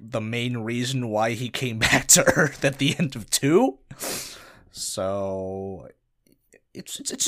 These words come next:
it's a strange opening. Like, he's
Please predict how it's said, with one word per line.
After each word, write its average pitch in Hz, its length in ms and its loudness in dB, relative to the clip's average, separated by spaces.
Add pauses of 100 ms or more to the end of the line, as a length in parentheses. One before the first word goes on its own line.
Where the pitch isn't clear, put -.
(100)
it's - 180 4
a 403 40 2
strange 254 600 4
opening. 127 500 4
Like, 110 220 -2
he's 170 540 0